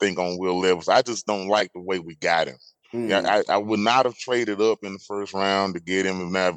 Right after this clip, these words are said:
Speaker 1: you know, to, to third or the fourth pick to get him in the first round. I don't like the fact that they gave away a couple draft assets in the second round to get him. Um, and then so, but I, I like, I, I kinda like the,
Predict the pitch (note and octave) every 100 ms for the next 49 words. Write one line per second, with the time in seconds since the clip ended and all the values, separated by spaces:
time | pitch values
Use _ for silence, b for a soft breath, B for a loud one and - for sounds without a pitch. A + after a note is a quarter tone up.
0 | C#2+ G#2 F#2 F2 F2 - B B B -
1 | C#2+ _ - F#2+ _ A2 G#2+ G#2+ G2 F2
2 | F2+ A2+ G#2+ F#2+ - A2+ E2+ E2 F#2+ F#2+
3 | F2+ E2+ - F#2 E2+ F2 E2+ E2+ E2 -
4 | B B E2+ G2 A#2 G#2+ G#2+ G#2 G#2 -
5 | G#2 G2 F#2 F2 F#2 F#2 G2 G2 F#2+ G2
6 | F#2+ - F#2+ E2+ - F#2 F#2 - E2+ F2
7 | - F#2 - E2+ E2 F#2+ F#2+ E2+ E2+ F2+
8 | F2 E2 E2 F2 E2+ E2 E2 b b b
9 | b b F2 F2+ F2+ E2+ E2 - - -
10 | A2 A2 A2 A2+ A2+ A2 - A#2+ A2 G#2+
11 | G#2 _ _ _ _ - C3+ D#3+ G3+ -
12 | E3+ D3 B2+ A#2 F#2 A2 C#3+ - B2+ -
13 | D3+ B2 G2+ G#2 G2+ - F#2+